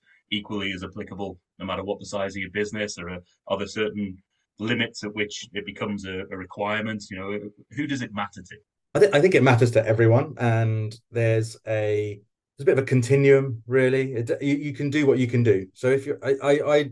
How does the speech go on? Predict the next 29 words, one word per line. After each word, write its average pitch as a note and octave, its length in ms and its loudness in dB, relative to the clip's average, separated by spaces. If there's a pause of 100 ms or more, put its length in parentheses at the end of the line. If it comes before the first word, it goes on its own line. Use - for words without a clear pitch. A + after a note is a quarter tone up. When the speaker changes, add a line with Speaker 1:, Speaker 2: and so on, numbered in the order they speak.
Speaker 2:
I C#3+ 140 2
like C3+ 360 -2
working A2+ 380 -2
with, G2+ 280 -2 (360)
like, - 220 -12 (100)
big A2+ 380 -2 (180)
international A2 680 -4
businesses A2+ 760 -6
because A2+ 300 -8
that's, A#2 260 -8 (120)
they're A#2 140 0
the G#2+ 100 -6
ones G#2+ 240 -8
that - 100 -14
have F#2+ 100 -16
got - 140 -12
the G2+ 80 -10
resources G2 580 -6
that G2+ 100 -10
they G#2 120 -10
can G#2 100 -14
throw G#2+ 240 -4
at - 80 -8
this G2 180 -8 (340)
to A2 80 -10
make G#2 180 -4
the A2 60 -6
Speaker 1:
Right. A2 60 -4
Speaker 2:
biggest G2 380 -4